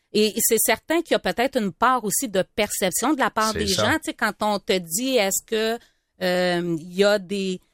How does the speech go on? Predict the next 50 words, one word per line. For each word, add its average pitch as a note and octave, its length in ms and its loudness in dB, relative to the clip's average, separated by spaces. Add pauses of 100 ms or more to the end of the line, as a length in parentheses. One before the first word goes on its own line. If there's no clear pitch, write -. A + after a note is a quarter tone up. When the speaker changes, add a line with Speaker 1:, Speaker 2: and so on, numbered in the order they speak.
(140)
Speaker 1:
conditions G#3 600 2
de G3+ 60 -4
travail G3+ 400 0
qui F#3+ 120 -12
génèrent G3 400 0
du F3 160 -6
stress G#3 320 0
chez - 220 0
toi, D#4 220 0
chez A3+ 180 -2
certains, A3+ 320 -2
ça G3+ 180 2
va F#3+ 120 2
en F#3 80 2
générer, F3+ 480 0
chez - 200 0
Speaker 2:
Hmm. C#3 60 0
Speaker 1:
d'autres, F#3 400 0
non, F#3 420 0
Speaker 2:
Ouais. G#2 180 -4 (160)
Speaker 1:
et F#3 140 0
cetera. F#3+ 560 -2
Donc, A3 380 0
il F#3+ 60 -2
y F#3+ 40 2
a F#3 40 2
une F3+ 140 -2
partie G3 380 0
appréciation. G3+ 720 0 (280)
Comme C4 180 4
tu B3+ 140 -2
dis, C#4 160 2
c'est G#3+ 180 2
sûr, - 180 -2
c'est - 180 2
pas D4 140 -2
pour G#3+ 220 -4
banaliser G#3+ 580 0
ça, C5 220 0
mais A#3 80 4
là, F4 160 2
je C#4 60 -2
me A3 120 0
disais, F3+ 380 -2 (300)
écoute, E4 340 -2
s'il - 260 0
y B3 60 4
en A#3 140 2
a G#4+ 140 0
dans G#3+ 180 2